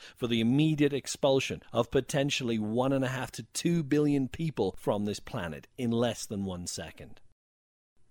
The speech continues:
It's in this event we, the church, receive a body that will not be subject to death any longer,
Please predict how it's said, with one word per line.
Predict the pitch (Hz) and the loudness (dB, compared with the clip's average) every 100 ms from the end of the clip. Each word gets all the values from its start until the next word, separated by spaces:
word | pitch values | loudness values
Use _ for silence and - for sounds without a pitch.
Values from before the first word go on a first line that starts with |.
| _ - | _ -2
It's | 139 135 | 0 4
in | 156 175 | 4 6
this | 175 156 | 4 4
event | 143 139 90 - | 2 2 0 -6
we, | 101 135 165 | -4 -2 0
the | 160 156 | 2 0
church, | - 131 87 | 2 0 0
receive | 123 120 131 123 | -4 0 2 2
a | |
body | 113 135 117 95 | 4 4 4 0
that | 98 127 | -2 -2
will | 127 | 0
not | 123 139 143 | 4 2 2
be | 127 | 0
subject | - 156 131 127 110 | 0 0 0 -2 -2
to | 123 | -4
death | 110 139 110 - | 0 2 0 -2
any | 123 110 | -2 0
longer, | 107 113 110 87 | 0 0 -2 -4